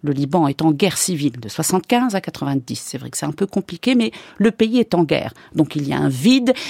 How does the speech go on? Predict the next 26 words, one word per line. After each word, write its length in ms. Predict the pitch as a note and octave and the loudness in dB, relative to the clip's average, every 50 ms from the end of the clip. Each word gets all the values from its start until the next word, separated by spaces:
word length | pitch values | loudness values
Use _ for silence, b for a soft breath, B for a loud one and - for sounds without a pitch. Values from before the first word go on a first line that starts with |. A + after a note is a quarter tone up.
| B B | B B
euh, 80 | E3 D#3+ | 2 4
l'État 540 | D#3+ E3+ D#3+ - - F#3 F3 E3+ F3 - | 4 2 2 2 2 2 4 4 2 2
est 200 | - D3 D3+ C#3+ - _ _ - | 0 0 -2 -2 -4 _ _ -10
quasiment 440 | - - D3 C#3 D#3+ F3 E3+ E3 E3+ | -6 -4 -2 0 2 2 2 2 2
failli, 460 | - - F3+ F3+ G3 G#3+ A#3 C4 C4 | 0 0 -2 0 2 2 4 4 4
ou 80 | A#3+ F#3 | 4 4
en 140 | D#3 D3 | 2 2
tout 120 | - - D#3+ | 0 -4 -6
cas, 300 | - - F3 E3+ - - | -2 0 0 0 0 0
euh, 140 | D3 C#3+ D3 B B B B B B | -2 -4 -4 B B B B B B
euh, 180 | - D#3 D3 - - - | 0 0 0 0 -2 -2
absent. 600 | - C3+ C3 - - - - - B3+ B3+ C#4 C4 | 0 0 0 -2 -2 -6 -2 0 2 4 4 4
Il 140 | A3+ F3+ - | 2 0 0
passe 260 | - F3 F3 - - | -2 -4 -4 -2 0
en 100 | E3+ D#3+ | 2 2
deuxième 460 | D#3+ D#3+ A3+ G#3+ F3 G3 G#3+ G#3 G3+ | 2 2 2 0 2 2 2 2 4
rang, 180 | G3 G3 G#3+ - | 2 2 2 2
en 280 | F3+ F3 E3+ F3+ F3+ | 4 4 4 4 2
deuxième 580 | F3 D#3+ G3+ G3 - - G#3 G3 G3 G3 F3+ F3 | 2 0 0 -2 0 -2 -2 -2 0 0 -2 -2
position 580 | D#3+ - G#3+ G#3 E3+ F#3 F#3+ - - A3 G#3 G3 | -2 -2 -4 -2 -2 -4 -8 -6 -4 -4 -4 -4
face 320 | - - F#3 - - - | -2 -4 -4 -4 -4 -4
aux, 80 | D#3+ D#3 - - | -4 -4 -2 -2
aux 240 | E3+ D#3+ D#3 E3 | -2 0 0 0
milices 340 | D#3+ E3+ E3+ D3+ F3 F3+ - | 0 0 0 0 -2 -4 -4
qui 120 | - - - | -6 -6 -8
s'entretuent. 640 | - - D3 - - - D#3 - - B3 C4+ | -4 -4 -6 -6 -6 -10 -8 -4 0 0 0